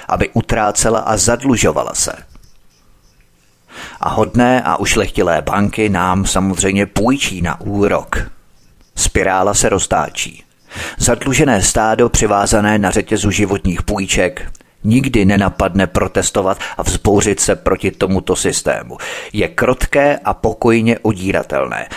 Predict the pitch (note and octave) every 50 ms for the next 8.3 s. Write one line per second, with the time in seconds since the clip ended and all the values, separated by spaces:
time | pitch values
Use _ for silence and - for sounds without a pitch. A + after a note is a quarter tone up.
0 | - - - A2 A2+ B2+ C3 C3 B2+ C3+ C3 B2+ A#2+ A2 G#2 G#2 G#2+ G#2+ G#2 G2
1 | E2+ E2+ D#2 C#2 C#2 C#2 C2 - - - - - A#2+ A#2+ B2 B2 A#2+ A#2 A#2 A#2
2 | A2 G#2 F2+ E2+ D#2+ D2+ D2 C2 B1+ - - - - - - G#2 - - - -
3 | - - - A2+ - - - G#2 F#2+ F2 F#2+ F2+ E2 E2 C#2+ D#2+ D2 C2+ A#1 -
4 | - - - - - - - - - - _ _ _ _ _ _ _ _ _ _
5 | _ _ _ _ _ _ _ _ - - - - - - - - - F2 D#2+ D2+
6 | F2+ F2+ E2+ E2+ F2 F#2+ G2 G2 G2 - - G2 G2 - A2 A2+ A#2+ - - C#3
7 | E3 E3 - - F3 D#3 - - - F2+ D2+ D2 - - - F#2 D2+ B1+ B1 -
8 | - - - - -